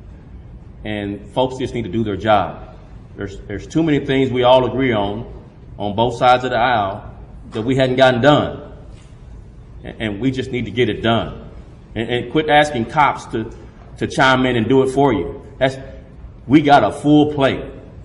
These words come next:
The, the policy making, uh, the laws being passed, that's their job.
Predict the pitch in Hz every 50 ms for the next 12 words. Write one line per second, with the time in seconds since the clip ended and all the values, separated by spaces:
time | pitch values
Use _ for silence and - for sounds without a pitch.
0 | - - - - - - - - - - - - - - - - - - - -
1 | - - - 113 - - - - - - 151 160 175 165 165 160 143 139 139 143
2 | 143 143 139 139 139 139 143 139 139 - - - - - - - - - - -
3 | - - - - - 92 92 92 90 92 92 95 110 139 156 165 165 139 135 156
4 | 151 147 139 135 139 147 139 131 131 127 123 123 - - - - - - - -
5 | - - - - - - - - - - - - - 135 151 147 - - 160 170
6 | 180 143 123 127 104 90 80 73 - -